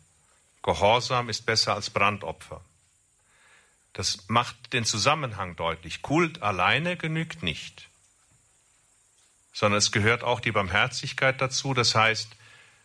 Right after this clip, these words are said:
das Sein wie Gott. Gott ist barmherzig gegenüber den Menschen.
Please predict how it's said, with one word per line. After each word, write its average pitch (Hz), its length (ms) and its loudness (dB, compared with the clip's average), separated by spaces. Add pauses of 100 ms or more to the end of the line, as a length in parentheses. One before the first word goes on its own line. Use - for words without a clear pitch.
(200)
das 110 240 0
Sein 123 580 2 (400)
wie 110 180 -2
Gott. 123 300 0 (500)
Gott 107 180 0
ist 107 220 -4
barmherzig 104 640 0
gegenüber 95 420 -4
den 87 160 -2
Menschen. 82 440 -4